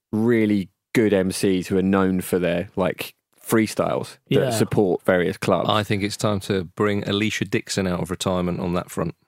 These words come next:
Speaker 1: What, wh-, why the hell not?
Speaker 3: She's good.
Speaker 2: M to
Speaker 3: Isn't
Speaker 2: the
Speaker 3: it?
Speaker 2: I to the S T W Q, yeah.
Speaker 3: Exactly. She used to be able to, I'm sure she still can, rap very quickly. So I'd have John Barnes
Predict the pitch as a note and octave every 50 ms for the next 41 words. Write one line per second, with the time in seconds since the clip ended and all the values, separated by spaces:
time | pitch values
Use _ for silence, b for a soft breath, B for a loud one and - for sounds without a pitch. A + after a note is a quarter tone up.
0 | _ _ _ _ _ _ _ - - - - _ - - A2+ - E3+ G#3+ - -
1 | - A2+ G#2+ A2+ A2 G#2+ G#2 G#2+ G2+ G2 F#2+ F2 D#2 - - _ - - - -
2 | - - A#3+ G#3 - - B3+ D#4+ E4 - G#3 - - - _ _ - D3 D3+ D#3
3 | - - D3+ C#3+ C#3+ D3 D3+ C#3 - C#3+ C3+ C#3+ B2+ - - C#3+ C3 C#3+ C3 C3
4 | C#3 C3+ B2+ - - D#3 D3+ F3 F3 B2+ A#2 B2+ D#3 F3 D#3+ C#3 C#4 D#4+ F#4+ -
5 | - - - - E3 - - - G#3 B3+ C4 B3+ C4 A#3+ F3 - G3+ F3 F3 F3
6 | F#3 G3 G3+ F#3+ C#3+ - D3+ C3+ A2+ A2+ A#2 - - - D3 B2+ G2 - C#3+ A#2+
7 | - - G#2+ - - A2 F#2+ - - D3 F3+ F3 C#3+ A#2+ B2 - G#2 A2 G#2+ G#2
8 | - - B2+ - - C3+ C#3 E3 G3 F3+ F3 D3+ C3 - E3 D3+ C#3 A2 D3+ F3
9 | - - - F#2+ A#2+ C#3+ C#3+ - -